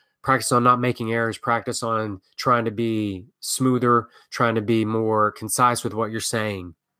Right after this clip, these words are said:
So I had a lot of collateral damage in skill development. What does that mean? Well, collateral damage, right? If something happens,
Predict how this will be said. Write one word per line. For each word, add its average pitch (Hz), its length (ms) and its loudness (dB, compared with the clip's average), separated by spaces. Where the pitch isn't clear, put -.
So 139 160 4
I 123 80 6
had 135 120 4
a - 20 4
lot 135 180 4
of 127 80 0
collateral 123 440 2
damage 113 560 -4
in 110 100 -6
skill 143 260 0
development. 98 520 -4
What 120 80 2
does 117 80 2
that 123 140 4
mean? 110 180 0
Well, 110 80 -4
collateral 120 400 2
damage, 110 320 -2
right? 113 200 2
If 104 80 -6
something 123 320 -2
happens, 117 640 -2